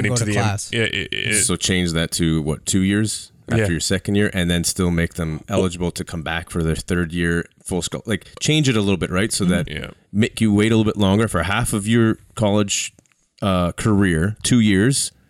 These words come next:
Speaker 3: You still gotta try hard in class, and then you can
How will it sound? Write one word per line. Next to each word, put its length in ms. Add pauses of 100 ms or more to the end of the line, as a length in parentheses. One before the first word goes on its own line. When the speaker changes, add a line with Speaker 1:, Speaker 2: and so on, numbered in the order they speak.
(140)
Speaker 3:
You 80
still 200
gotta 200
try 260
hard 320 (280)
in 140
class, 500 (420)
and 160
then 100
you 80
can 300